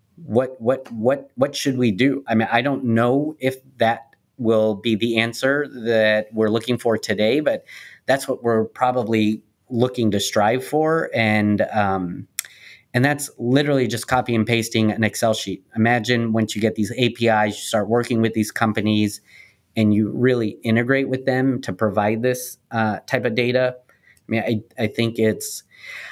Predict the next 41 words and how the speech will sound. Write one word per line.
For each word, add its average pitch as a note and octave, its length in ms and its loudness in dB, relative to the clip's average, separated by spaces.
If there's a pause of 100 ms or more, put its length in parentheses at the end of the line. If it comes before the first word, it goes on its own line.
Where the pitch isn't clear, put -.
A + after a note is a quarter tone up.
(120)
I D3+ 100 4
think A3+ 180 0
it's D#3+ 200 2
also, C#3+ 520 2
like, B2 240 2
people, C#3 200 2
it B2+ 120 2
freaks C#3 260 -2
people C3+ 300 2
out, C#3 400 0
but C3+ 260 -2 (280)
I, A#2 100 -8 (120)
I E3 140 2
think F3 300 0
that C#3+ 300 0
when, B2+ 500 2
literally, D3+ 760 2
when B2 260 0
the A2+ 80 0
calculator A#2+ 960 0 (140)
was A2 180 2
invented, G#2 600 0 (240)
people C3 280 2
thought, A#2 360 0 (500)
"No C#3+ 220 4
one E3 160 2
is C#3 100 0
gonna C#3+ 200 2
know C3 140 2
how C3 140 2
to B2 80 0
do A#2+ 160 0
math. A#2+ 340 2
We're A#2+ 160 0
all C3+ 160 2
gonna C3 200 0
be A#2+ 180 2
stupid. A#2 640 0
Nobody B2+ 640 2
is A#2 260 0
gonna A2+ 440 2